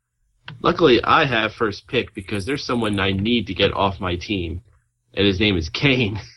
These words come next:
<laughs> because I have a feeling that he's gonna be getting fired on Monday. So, uh, Kane, you gotta go. Uh, in your place, I am gonna pick up, uh, Big Wool. That's, that's Big E for you uninitiated.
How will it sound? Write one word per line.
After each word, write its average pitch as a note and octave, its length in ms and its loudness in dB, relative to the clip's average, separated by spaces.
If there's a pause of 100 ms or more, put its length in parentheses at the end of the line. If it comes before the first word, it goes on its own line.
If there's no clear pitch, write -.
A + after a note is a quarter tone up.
(160)
<laughs> - 320 -14
because A#2+ 500 0
I A#2 80 2
have A#2+ 100 0
a A2+ 80 -6
feeling B2+ 340 0
that A2 120 0
he's B2+ 160 -2
gonna A#2 120 -4
be G#2 60 -6
getting D#2 240 -4 (280)
fired A#2 460 2 (720)
on F#2+ 160 -10
Monday. D2+ 500 -8 (640)
So, F#2+ 360 -2
uh, F2 180 -2
Kane, D#3 420 2 (420)
you G#2 120 -10
gotta A2 220 0
go. G#2 440 2 (800)
Uh, G#2 260 2
in C#3 160 2
your C3 140 2
place, D#3 500 -2 (100)
I C3+ 180 0
am D#3+ 140 -4
gonna D3 340 -2
pick D3+ 300 -4
up, D3+ 200 0 (100)
uh, D3 400 2 (360)
Big D3+ 220 4
Wool. B2 420 6 (640)
That's, G2 200 -8
that's F2 220 -2
Big G#2 320 0
E F#2+ 360 0
for G#2+ 100 -4
you F#2 180 0
uninitiated. F#2 720 2